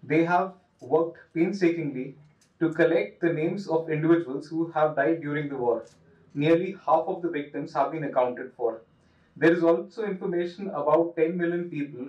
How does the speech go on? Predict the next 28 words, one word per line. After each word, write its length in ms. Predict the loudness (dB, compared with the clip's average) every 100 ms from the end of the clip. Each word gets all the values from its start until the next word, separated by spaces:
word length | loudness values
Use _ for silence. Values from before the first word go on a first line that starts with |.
| -10
who 140 | -2
had 200 | -2 -2 -6
fled 240 | -6 -4 -2
to 120 | -2
India. 380 | -2 -2 -2 -4 _ -20 _ _ _ _
This 200 | -12 -4
has 140 | 0 2
already 300 | 2 2 0
been 140 | 0
mentioned, 340 | 0 -2 -2 0
but 120 | 4
there 140 | 4
is, 180 | 2 -6 -6
there 120 | 0
was, 220 | 2 0 -6 _ -12 -4
there 160 | 2
were 120 | 2
also 220 | 2 -2 -10 -2
thirty 340 | -2 -2 -6
million 340 | -4 -4 -4 -4
people 360 | -4 -2 -2
who 280 | -2 2 2
went 340 | 2 -2 -4
from 220 | -4 -4 -4
cities 680 | -8 -6 -4 -6 -8 -18 -4
to 160 | -2 2
the 80 | 2
villages 640 | 4 2 0 -4 -10 -16